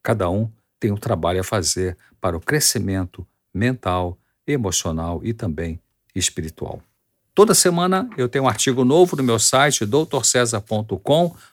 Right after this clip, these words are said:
doutor por extenso, D O U T O R, e César com S no final, não é com Z.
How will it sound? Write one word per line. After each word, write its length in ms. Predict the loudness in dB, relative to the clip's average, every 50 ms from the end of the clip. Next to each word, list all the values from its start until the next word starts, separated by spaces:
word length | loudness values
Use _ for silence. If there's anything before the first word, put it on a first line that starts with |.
| _ _ 2
doutor 440 | 4 4 4 4 4 2 2 2 2
por 200 | 2 2 4 4
extenso, 520 | 2 2 2 4 4 4 4 2 2 2 2
D 240 | 4 4 4 6 6
O 280 | 8 6 6 6 6
U 60 | 4
T 220 | 2 2 2 2 4
O 180 | 4 4 4
R, 400 | 4 2 2 2 0 0 -2 -2 _ -14 -20 -14 _ 0
e 100 | 2 4
César 680 | 6 6 6 8 8 6 6 6 4 2 2 0 -2 -4
com 220 | -2 -2 0 2
S 300 | 2 4 4 4 4 4
no 100 | 2 0
final, 340 | 0 0 0 0 2 2 2
não 200 | 2 2 2 2
é 80 | 2
com 180 | 2 4 4 6
Z. 320 | 6 6 6 4 2 0